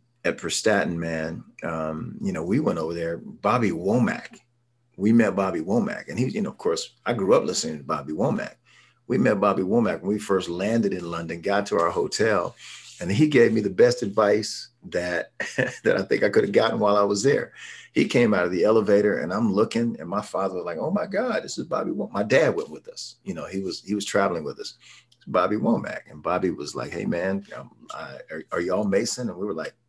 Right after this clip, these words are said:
"You know about us?" And he was like, "Yeah, we, y'all are gonna be on the show with me tonight." And so Roy Ayers, you know, the jazz xylophonist, he was there. Um, but Bobby Womack, man, was like, "Yo, man,"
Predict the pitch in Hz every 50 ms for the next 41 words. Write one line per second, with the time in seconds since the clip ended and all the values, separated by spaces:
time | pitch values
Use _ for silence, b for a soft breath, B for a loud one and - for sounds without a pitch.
0 | _ _ 98 120 123 101 90 107 123 107 127 135 131 160 175 - - - - 117
1 | 95 73 64 - 73 78 101 87 71 65 85 - 110 - b b b b b b
2 | _ - 82 110 123 104 98 90 85 - 82 80 - - - 139 - - 98 -
3 | - 82 78 69 58 53 - - - _ _ _ _ _ _ _ _ _ _ _
4 | 104 92 90 - - - 101 92 90 90 87 80 - _ _ 98 101 107 110 107
5 | 98 67 85 98 104 107 110 110 113 117 - - - - - 98 95 92 85 85
6 | 90 90 82 90 95 98 98 98 95 95 95 - B B B B B - - -
7 | 92 90 95 98 95 - - 104 98 98 107 104 - - - 104 101 101 95 85
8 | - 90 90 90 98 107 120 B B B B B B B B B B B B _
9 | - 87 87 85 85 85 82 82 82 82 - - - 87 82 76 82 92 98 95
10 | 95 82 87 90 101 101 95 80 78 78 76 - 76 78 78 78 76 76 78 78
11 | 78 73 69 73 73 - 80 90 92 92 85 85 82 85 85 87 85 -